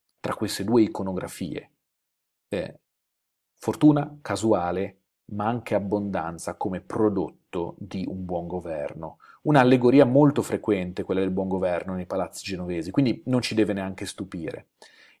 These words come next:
E dall'altro lato ci sono poi tutta una serie di, eh, scene che si dipanano attorno su questo cornicione strepitoso,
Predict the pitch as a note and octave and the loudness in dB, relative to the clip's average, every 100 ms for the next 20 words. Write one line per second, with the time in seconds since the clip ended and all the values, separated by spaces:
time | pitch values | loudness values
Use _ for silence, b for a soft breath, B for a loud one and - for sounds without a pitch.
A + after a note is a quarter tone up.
0 | - F#3+ A2 A#2+ C#3+ C#3+ C3 B2 A2+ G#2+ | 4 4 6 4 6 6 6 2 -2 0
1 | D3+ C#3 C3 G2 - D3+ G#2 - - _ | 2 2 -2 -6 0 2 2 0 -6 _
2 | A2 A2+ F#2+ - G#2 - - - G#3 F#2 | -6 -4 -4 -6 -8 -6 2 6 6 4
3 | E2+ - A2+ F#2+ G2 C3+ B2 G2 F#2 E2+ | -4 -4 -4 -4 0 2 2 0 -2 -4
4 | - - - - F3 A2+ G2 - - B2 | -6 -10 -2 6 8 8 4 -4 -2 -2
5 | - F#2 - G2+ G2+ - D3 F#2 - - | -2 -4 0 0 0 0 0 -2 -4 0
6 | D3+ A3+ - D#2+ B2 A2+ - | 0 -2 -4 0 0 0 -4